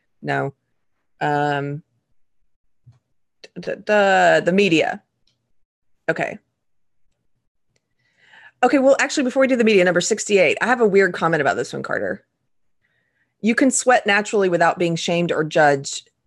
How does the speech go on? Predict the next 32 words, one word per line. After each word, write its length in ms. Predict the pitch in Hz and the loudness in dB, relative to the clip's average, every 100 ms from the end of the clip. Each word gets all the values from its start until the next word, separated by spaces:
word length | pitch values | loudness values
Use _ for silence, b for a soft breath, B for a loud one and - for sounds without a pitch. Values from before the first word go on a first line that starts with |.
| - | -4
and 100 | 170 | 0
the 40 | |
media 240 | 180 190 180 | 2 2 2
shows 220 | 185 170 | 0 -2
people 280 | - 175 170 | -2 0 0
of 80 | |
your 100 | 156 | -2
gender 320 | 156 160 151 139 | -2 -2 -2 -4
sweating 480 | - - 202 139 | -4 0 2 0
from 160 | 143 156 | -2 -8
physical 300 | 185 175 160 | -4 -2 0
activity 380 | 113 - 170 151 | 0 -2 -4 -2
a 60 | |
lot 200 | 139 143 | 0 0
more 140 | - 123 | -2 -2
often." 420 | 110 - - 208 _ _ - | -4 -6 -12 -14 _ _ -2
Maybe 280 | 403 453 | 2 4
more 280 | 208 170 214 | 4 4 4
often, 360 | 151 143 - 165 | 4 2 0 0
but 100 | 170 | 2
I 80 | 196 | 0
see 200 | 233 220 | -2 -4
just 240 | 170 190 | -4 -6
as 140 | 170 175 | -6 -4
many, 480 | 170 170 156 147 - _ _ _ _ _ _ _ - | -2 -2 -4 -6 -12 _ _ _ _ _ _ _ -8
you 140 | 180 | -2
know, 260 | 156 139 - _ _ _ | 0 -2 -4 _ _ _
commercials 540 | - 180 160 - 160 | -6 -4 -2 -2 -6
and 100 | 156 | -6
stuff 260 | 147 151 151 | -6 -4 -4
for 220 | - 151 | -4 -6
women's 880 | 147 156 156 156 147 147 - - - | -2 -2 0 0 -2 -4 -6 -10 -10